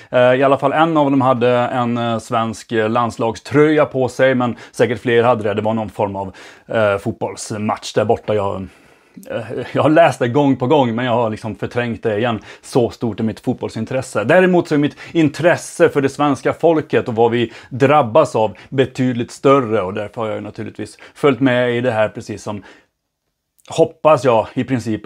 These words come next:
alla andra svenskar har gjort. Det har nu framkommit att den här mannen,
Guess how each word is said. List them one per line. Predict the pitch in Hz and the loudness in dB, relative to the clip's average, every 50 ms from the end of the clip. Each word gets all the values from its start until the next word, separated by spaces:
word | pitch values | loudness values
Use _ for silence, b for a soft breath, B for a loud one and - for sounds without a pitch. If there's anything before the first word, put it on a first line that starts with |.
| - | -8
alla | _ 131 117 107 98 95 98 101 | _ -2 0 0 -2 -4 -6 -6
andra | 107 117 117 104 104 101 - - | -4 -4 -4 -6 -6 -8 -12 -14
svenskar | - - 120 117 110 - - 117 113 | -10 -10 -10 -10 -10 -12 -12 -10 -6
har | 107 | -4
gjort. | 123 139 143 131 - - _ _ _ _ _ _ _ _ _ _ _ _ _ _ _ _ _ _ _ _ _ _ b b b b b b b b b b b b | -4 -4 -4 -6 -12 -18 _ _ _ _ _ _ _ _ _ _ _ _ _ _ _ _ _ _ _ _ _ _ b b b b b b b b b b b b
Det | - 190 | 4 6
har | 196 | 6
nu | 196 | 6
framkommit | 190 208 214 185 139 151 175 185 190 180 | 6 4 4 4 4 2 2 2 2 2
att | 185 160 - - - | 2 0 0 -2 -4
den | 143 156 143 | -2 0 2
här | 131 139 139 127 | 4 2 2 2
mannen, | 120 123 127 131 139 165 185 180 175 175 190 208 214 | 2 4 4 4 4 4 2 0 0 0 0 0 -4